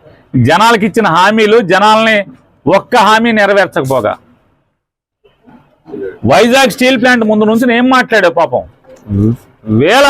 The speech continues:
మంది కార్మికులు రెక్కాడితే గాని డొక్కాడినటువంటి స్టీల్ ప్లాంట్, ఉక్కు ప-, ఉక్కు పరిశ్రమ కార్మికులు, వైజాగ్ స్టీల్ కార్మికులు ఏం మాట్లాడావు? నాకు ఒక్క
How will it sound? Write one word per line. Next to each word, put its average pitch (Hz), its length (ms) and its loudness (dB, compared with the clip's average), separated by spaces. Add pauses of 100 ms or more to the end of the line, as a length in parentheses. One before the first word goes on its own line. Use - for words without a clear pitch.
మంది 254 200 2 (120)
కార్మికులు 208 480 0 (1120)
రెక్కాడితే 226 640 0
గాని 214 160 0 (100)
డొక్కాడినటువంటి 185 760 -4 (920)
స్టీల్ 214 320 -2
ప్లాంట్, 202 280 0
ఉక్కు 190 240 -4
ప-, 202 160 2 (100)
ఉక్కు 180 220 -6
పరిశ్రమ 185 340 -2 (120)
కార్మికులు, 160 420 -2 (520)
వైజాగ్ 196 420 2
స్టీల్ 214 320 -2
కార్మికులు 180 460 -2
ఏం 202 140 -4
మాట్లాడావు? 214 380 -2 (1600)
నాకు 185 220 0
ఒక్క - 180 -6